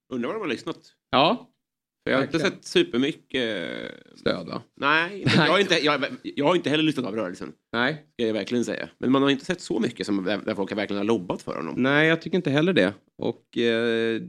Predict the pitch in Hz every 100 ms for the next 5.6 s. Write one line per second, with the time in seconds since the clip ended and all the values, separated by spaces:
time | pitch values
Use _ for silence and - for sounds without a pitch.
0 | - 131 120 160 202 135 - 131 117 110
1 | _ _ 120 113 123 123 139 117 127 165
2 | 95 - 175 - - - - - 95 92
3 | 82 - - 98 101 110 101 104 107 110
4 | 107 - 104 110 117 113 107 104 104 101
5 | - 107 - - 98